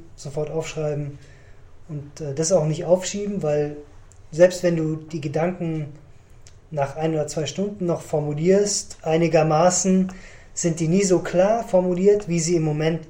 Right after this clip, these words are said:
zu dir kommen. Also wenn du eine Idee hast oder du hast irgendwas, was du machen möchtest, dann am besten gleich, weil du dann natürlich im Moment, äh, am meisten Klarheit und am meisten, äh, im Präsenz auch mitbringst. Das sind so die zwei Sachen, die ich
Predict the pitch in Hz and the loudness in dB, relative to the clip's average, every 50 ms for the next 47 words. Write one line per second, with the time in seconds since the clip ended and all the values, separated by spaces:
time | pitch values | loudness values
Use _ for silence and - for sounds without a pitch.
0 | - - - - - 170 156 156 151 - - 156 151 147 143 135 135 147 151 151 | -20 -16 -10 -8 -6 -4 -2 -4 -4 -2 -2 -2 0 -2 -2 -4 -6 -6 -6 -4
1 | 147 147 143 139 147 160 165 165 160 160 156 151 - 156 139 139 139 127 - - | -4 -6 -6 -6 -4 -2 0 2 2 2 0 0 -4 -4 -4 -4 -4 -6 -8 -12
2 | - - - - - - - - - - 160 160 156 - - 190 175 160 160 156 | -18 -20 -20 -20 -20 -20 -20 -20 -6 -2 0 0 0 -2 -2 -2 -2 0 0 0
3 | 151 147 - 151 139 - 151 147 156 156 156 165 160 160 156 - - 160 147 - | 0 -2 -4 -6 -8 -8 -4 -4 -4 -4 -2 -4 -4 -4 -4 -4 -6 -6 -6 -6
4 | - - 147 143 151 147 - 156 160 202 202 - - 160 139 151 151 160 170 180 | -8 -8 -8 -8 -8 -8 -4 -2 0 0 0 -2 -4 -6 -2 0 4 4 4 4
5 | 175 - - - - - - - - - - - - - - - - - - 147 | 2 -2 -10 -16 -20 -20 -18 -18 -18 -18 -20 -20 -20 -20 -20 -20 -20 -12 -4 -2
6 | 143 143 147 139 156 151 156 151 139 - 160 147 151 151 147 143 139 143 151 147 | -2 -2 -2 -2 -2 -2 -2 -2 -4 -6 -6 -6 -4 -4 -4 -2 -2 -2 -2 -4
7 | 147 - - - - - - - - - - - - - - - - - - 143 | -6 -8 -12 -14 -14 -18 -20 -20 -20 -20 -20 -20 -20 -20 -20 -20 -14 -6 -4 -2
8 | 147 143 147 147 143 143 143 - 160 139 - - 147 143 143 143 147 143 139 139 | -2 0 0 2 2 0 0 0 -4 -8 -6 -6 -4 -4 -4 -6 -6 -6 -4 -2
9 | 139 143 147 143 - - 143 135 127 127 - - - - - - - - - - | -2 -2 -2 -2 -4 -6 -8 -8 -8 -10 -12 -14 -18 -20 -20 -20 -20 -20 -20 -20
10 | - - 147 143 143 143 160 156 151 147 143 151 - - - - - - - 160 | -16 -10 -8 -8 -6 -4 -2 -2 -2 -2 -4 -6 -8 -12 -16 -16 -10 -6 -4 0
11 | 143 151 151 160 160 - - - - 120 139 139 - - 139 127 120 117 - - | 2 4 2 2 2 -2 -4 -6 -6 -8 -10 -10 -10 -12 -12 -12 -10 -10 -12 -12
12 | - - - - - - - - - - - - - - 156 143 147 143 - 147 | -12 -16 -16 -16 -16 -16 -18 -18 -18 -20 -18 -18 -12 -10 -8 -6 -6 -6 -6 -6
13 | 147 143 135 - - 147 143 135 143 143 143 143 139 131 135 139 135 - - - | -6 -8 -6 -4 -2 -2 0 0 0 0 -2 -2 -6 -8 -8 -10 -10 -10 -12 -14
14 | - | -16